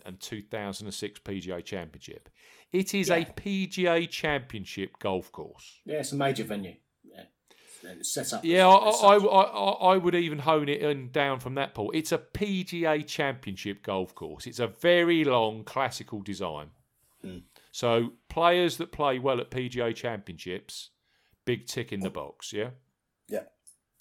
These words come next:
Speaker 1: And as we know with P G A championships, it tends to be those that can hit it very long and those that can hit lots and lots of greens that eventually get the job done, yeah?
Speaker 2: Mm. Yeah.
Speaker 1: I don't think it's gonna be a putting contest.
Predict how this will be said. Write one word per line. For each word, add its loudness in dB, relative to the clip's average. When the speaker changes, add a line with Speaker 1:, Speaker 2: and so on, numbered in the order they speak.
Speaker 1:
And -2
as 2
we -2
know 2
with -4
P -6
G -6
A -2
championships, -10
it -14
tends -4
to -20
be -6
those -2
that -10
can -8
hit -8
it -8
very -2
long 0
and -8
those -2
that -10
can -8
hit -8
lots -8
and -8
lots -8
of -14
greens -8
that -12
eventually -10
get -12
the -16
job -10
done, -14
yeah? -14
Speaker 2:
Mm. -18
Yeah. -12
Speaker 1:
I -6
don't -6
think -6
it's -10
gonna -8
be -4
a -4
putting -10
contest. -18